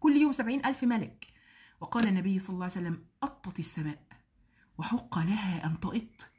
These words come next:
فما فيها من موضع لأربع أصابع إلا وملك ساجد أو راكع". سبحان الله. يعني إيه أطت؟ يعني تعبت،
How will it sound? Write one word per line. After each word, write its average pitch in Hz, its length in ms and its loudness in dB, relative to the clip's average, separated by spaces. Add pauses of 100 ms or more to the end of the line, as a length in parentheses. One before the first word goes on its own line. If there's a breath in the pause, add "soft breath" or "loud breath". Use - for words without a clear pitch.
(420 soft breath)
فما 220 300 8
فيها 262 680 6
من 202 240 6
موضع 226 440 2
لأربع 220 720 2
أصابع 254 540 0 (420 soft breath)
إلا 247 540 6
وملك 214 580 4
ساجد 208 680 2
أو 185 120 2
راكع". 175 340 -2 (380)
سبحان 226 420 -2
الله. 220 360 -2 (600 soft breath)
يعني 185 260 2
إيه 277 180 2
أطت؟ - 500 -2
يعني 202 220 4
تعبت، 262 640 2